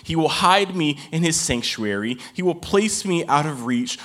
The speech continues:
on a high rock." Some of you guys are looking at me like, "What do you mean by hiding in your sin and then seeking refuge where some, where somewhere where you feel comfortable?" Sin's not comfortable. Sin is very comfortable for so many of us.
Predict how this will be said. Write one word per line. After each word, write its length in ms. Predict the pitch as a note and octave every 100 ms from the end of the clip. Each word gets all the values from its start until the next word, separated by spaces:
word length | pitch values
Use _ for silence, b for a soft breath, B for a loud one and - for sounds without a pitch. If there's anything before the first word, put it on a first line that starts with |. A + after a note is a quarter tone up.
| B
on 160 | C3 C3+
a 60 |
high 300 | B2 C3+ B2+
rock." 340 | A2+ A2 G2+ -
Some 180 | F#3
of 60 | F#3+
you 60 | F#3+
guys 180 | F3
are 60 | D#3+
looking 360 | C#3+ E3 D#3 B2+
at 80 |
me 80 | A2+
like, 240 | A2+ A2+ -
"What 80 |
do 80 | F3+
you 100 | G#3+
mean 280 | E3+ E3+ F3
by 160 | C3+ A#2+
hiding 760 | - C#3 C#3 C#3+ C#3 B2+ A#2 B B
in 160 | B2+ C3
your 140 | A#2+
sin 520 | A2 - C#3+ B2+ A2 G2+ B B
and 160 | B2+
then 100 | B2
seeking 600 | A2+ - E3 - C#3+ A#2
refuge 580 | A#2 A#2+ - A#2 G#2+ G2 B B
where 160 | A#2 A2+
some, 340 | - C3 B2+ - -
where 160 | A#2+ A#2+
somewhere 400 | - C#3 C3 B2
where 140 | A#2
you 100 | A2+
feel 220 | A2+ A#2+
comfortable?" 400 | A2+ C3+ D3 B2 G2 F#2+
Sin's 320 | - F#3+ G#3+
not 220 | D3+ G#2
comfortable. 440 | A2+ G#2 A2+ A2+ B2
Sin 320 | - F#3 F#3+
is 80 | -
very 340 | G2 B2+ E3 C3+
comfortable 600 | - G2 - A2+ A#2+ B2+
for 260 | - G#2+
so 320 | - - E3
many 340 | E3+ C#3+ C3 G#2+
of 220 | F2+ F#2
us. 320 | - - -